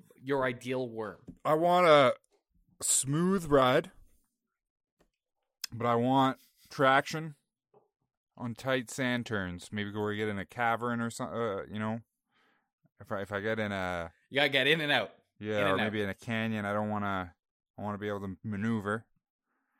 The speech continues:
Speaker 2: I want something flashy, um,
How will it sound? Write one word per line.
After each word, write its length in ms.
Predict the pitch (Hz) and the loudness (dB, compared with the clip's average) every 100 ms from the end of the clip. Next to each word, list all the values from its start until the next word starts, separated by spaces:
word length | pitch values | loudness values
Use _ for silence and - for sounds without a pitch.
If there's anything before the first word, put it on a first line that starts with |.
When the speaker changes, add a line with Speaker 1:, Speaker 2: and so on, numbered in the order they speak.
| _ _ _ _ _ _ _ _ _ _ _ _ - | _ _ _ _ _ _ _ _ _ _ _ _ 0
Speaker 2:
I 100 | 135 | 4
want 200 | 165 175 | 4 2
something 240 | 190 185 | 0 -2
flashy, 680 | 151 180 190 185 165 151 190 _ _ _ _ _ _ _ _ _ _ _ _ - | -6 -4 0 0 0 -6 -8 _ _ _ _ _ _ _ _ _ _ _ _ -8
um, 600 | 120 123 120 123 120 117 | -2 0 2 2 0 -6